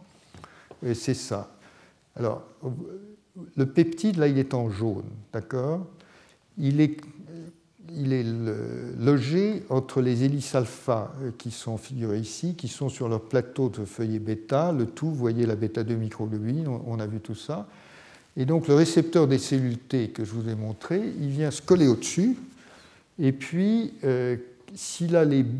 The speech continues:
les bonnes séquences et les bons acides aminés pour, euh, reconnaître, euh, le, le peptide, ben, il le reconnaît, et donc, euh, finalement, ce mode de reconnaissance n'est pas très différent de celui d'un anticorps par rapport à un antigène,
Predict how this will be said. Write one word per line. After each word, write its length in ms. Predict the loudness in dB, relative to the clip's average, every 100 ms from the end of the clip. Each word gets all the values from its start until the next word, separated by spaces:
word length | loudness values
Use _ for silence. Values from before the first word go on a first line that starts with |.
| -4 -6
les 120 | -4 0
bonnes 200 | 2 2
séquences 580 | 0 0 2 2 -2
et 40 | -4
les 100 | -2
bons 240 | 0 2
acides 300 | 2 0 -6
aminés 440 | -4 -4 -4 -2 -4
pour, 400 | -4 -4 -2 0
euh, 120 | 4
reconnaître, 880 | 4 6 6 4 4 0 -2 -12 -10
euh, 280 | -6 -4 -2
le, 220 | -4 -4
le 120 | -6
peptide, 500 | -6 -6 -6 -4 -4 -2
ben, 100 | -4
il 140 | -2
le 60 | -4
reconnaît, 500 | -4 -6 -2 -2 -2
et 40 |
donc, 220 | -2 -4 -6 -18 -20 -20 -18 -10
euh, 100 | -10
finalement, 680 | -6 -2 -2 -2 0 0 0
ce 180 | -2 0
mode 300 | 2 2 2
de 60 |
reconnaissance 960 | 0 0 -2 -4 -4 -6 -4 -4 -4 -6
n'est 100 | -8
pas 200 | -6 -6
très 180 | -4 -6
différent 640 | -6 -8 -8 -6 -4 -6
de 160 | -6 -8
celui 500 | -8 -8 -6 -4 -4
d'un 240 | -4 -6
anticorps 600 | -6 -8 -12 -2 -2 0
par 140 | -4 -8
rapport 320 | -6 -6 -6
à 20 |
un 120 | -8
antigène, 560 | -14 -14 -8 -4 -2